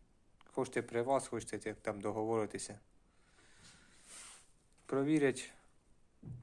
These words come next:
і буде вам щастя. А не так, як ми оце купили,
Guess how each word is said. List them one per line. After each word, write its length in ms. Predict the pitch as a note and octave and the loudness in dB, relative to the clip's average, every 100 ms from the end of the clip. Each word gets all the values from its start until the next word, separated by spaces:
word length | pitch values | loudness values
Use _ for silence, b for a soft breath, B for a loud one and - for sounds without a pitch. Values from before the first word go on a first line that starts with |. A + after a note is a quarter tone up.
| - - - - - - - - - | -18 -20 -20 -20 -20 -20 -20 -18 -8
і 100 | A#2+ | -2
буде 180 | C3+ B2+ | 2 2
вам 180 | A2+ | 2
щастя. 500 | A2 G#2+ G2 - G#2 - _ _ - - - - A#2+ | 0 -2 -2 -4 -8 -12 _ _ -20 -20 -20 -8 -2
А 40 | |
не 80 | A#2 | 0
так, 160 | B2+ B2 | 2 0
як 160 | A2+ | -2
ми 160 | A2+ G#2+ | -2 -2
оце 180 | G#2 A2 | -4 -8
купили, 500 | - - D3 C3+ | -4 2 4 2